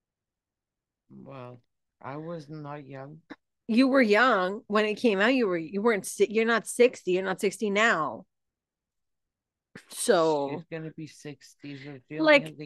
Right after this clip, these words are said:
Speaker 2: I
Speaker 1: year
Speaker 2: can't
Speaker 1: difference.
Speaker 2: imagine Nanny watching Magic Mike
Speaker 1: Oh,
Speaker 2: and
Speaker 1: my mom
Speaker 2: getting
Speaker 1: would love
Speaker 2: excited.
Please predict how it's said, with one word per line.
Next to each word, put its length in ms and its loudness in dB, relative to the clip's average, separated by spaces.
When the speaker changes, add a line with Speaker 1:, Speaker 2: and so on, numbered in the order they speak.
Speaker 2:
I 140 8
Speaker 1:
year 60 2
Speaker 2:
can't 360 4
Speaker 1:
difference. 160 -12
Speaker 2:
imagine 840 4
Nanny 680 0
watching 540 4
Magic 460 0
Mike 420 -2
Speaker 1:
Oh, 60 -4
Speaker 2:
and 120 -4
Speaker 1:
my 80 -6
mom 100 -8
Speaker 2:
getting 300 2
Speaker 1:
would 120 -2
love 0 -
Speaker 2:
excited. 460 0